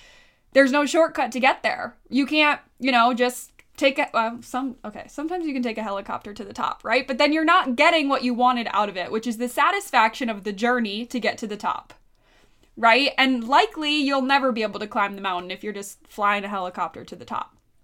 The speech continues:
You have to do the work involved to get there.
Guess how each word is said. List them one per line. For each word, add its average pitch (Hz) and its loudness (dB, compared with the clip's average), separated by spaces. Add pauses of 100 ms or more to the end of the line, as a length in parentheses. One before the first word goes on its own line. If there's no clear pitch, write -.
(520)
You 262 -6
have 294 6
to 277 -6
do 269 -2
the 240 -2
work 226 -4
involved 202 -8
to - -8
get - -16
there. 269 -4